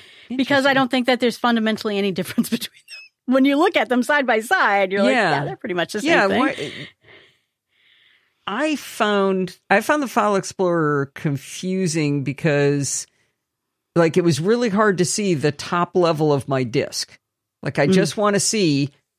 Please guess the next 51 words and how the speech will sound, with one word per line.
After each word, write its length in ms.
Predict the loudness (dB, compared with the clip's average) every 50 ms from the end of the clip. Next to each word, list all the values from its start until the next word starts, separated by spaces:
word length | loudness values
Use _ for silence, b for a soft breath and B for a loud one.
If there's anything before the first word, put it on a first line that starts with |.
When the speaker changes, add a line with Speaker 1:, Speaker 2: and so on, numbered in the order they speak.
| _ -4
Speaker 2:
how 180 | 0 2 2
much, 300 | 2 2 0 0 -2 -6 -8 _ -2
how 140 | -2 0 0
much 220 | -2 -4 -4 -4
disk 160 | -2 -2 -2
space 260 | 0 0 0 0 2
do 120 | 2 2 2
I 100 | 4 4
have 340 | 4 4 4 2 0 0 -2 -4
and 160 | -2 0 0
how 120 | 0 0 0
much 260 | 0 -2 -2 -2 -4
is 100 | -8 -8
full? 400 | -6 -4 -2 -2 -2 -2 -6 -12 _ _ -4
And 120 | 0 0
I 100 | 2 0
couldn't 340 | 0 0 -2 -2 0 0 -2
find 340 | 0 0 0 0 0 0 -2
that. 160 | -2 -2 -2
I 60 | -4
couldn't 280 | -2 -2 0 0 0 2 2
get 220 | 2 0 0 -2
to 100 | -4 -4
the 140 | -2 -2 -2
top. 480 | -4 -4 -4 -4 -2 -2 -4 -6 -12 -16 _ _ _ _ _ _ 0
I, 100 | 0 2
I 140 | 2 2
f-, 140 | 0 0 0
Speaker 1:
Right. 140 | 0 2 2
Speaker 2:
always 180 | 2 2 0 0
felt 180 | 0 0 2 2
like 140 | 2 2 2
I 40 | 2
was 180 | 2 0 0
buried 400 | -2 0 2 4 4 4 4 4
a 60 | 4
level 340 | 2 2 2 2 2 0 -2
deeper 400 | -2 -2 -2 -2 -2 -2 -2 0
than 160 | 0 0 2
I 80 | 2 2
wanted 360 | 2 2 2 2 2 2 0
to 60 | 0
be, 140 | 0 0 0
and 80 | 0 0
I 80 | -2
didn't 160 | -2 -2 0 0
know 100 | 0 0
how 80 | 0 0
to 80 | -2 -2
pop 420 | -4 -6 -4 0 0 0 0 2
up 340 | 2 4 4 2 2 0